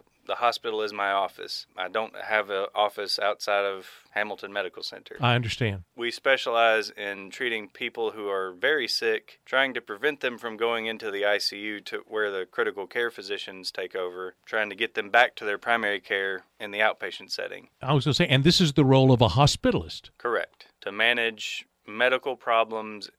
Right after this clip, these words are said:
Speaker 1: in the acute care setting in a hospital.
Speaker 2: Wow. Very interesting.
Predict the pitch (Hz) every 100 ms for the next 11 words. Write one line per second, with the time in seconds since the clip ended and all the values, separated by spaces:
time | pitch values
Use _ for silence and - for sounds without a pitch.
0 | - 101 98 92 - 127 117 - 110 101
1 | - 101 98 98 98 - 101 90 87 -
2 | 101 - - _ _ - 120 110 101 87
3 | _ - 117 98 190 202 131 123 _ 165
4 | 185 - 123 - 90